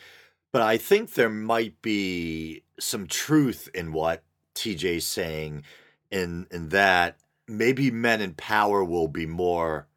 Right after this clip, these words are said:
fearful of allegations that shine a light on their actual misconduct or criminal sexual behavior.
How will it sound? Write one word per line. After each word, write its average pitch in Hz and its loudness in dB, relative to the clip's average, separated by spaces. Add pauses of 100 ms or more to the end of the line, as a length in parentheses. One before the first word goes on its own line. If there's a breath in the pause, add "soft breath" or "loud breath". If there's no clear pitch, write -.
(100)
fearful 90 0
of 73 -6
allegations 78 -4 (500)
that 90 -2
shine 87 2 (340)
a 104 -2
light 92 2
on 82 0
their 80 -4
actual 80 -2
misconduct 80 -2 (100)
or 76 -4
criminal 82 -4 (400 soft breath)
sexual 120 0
behavior. 71 -4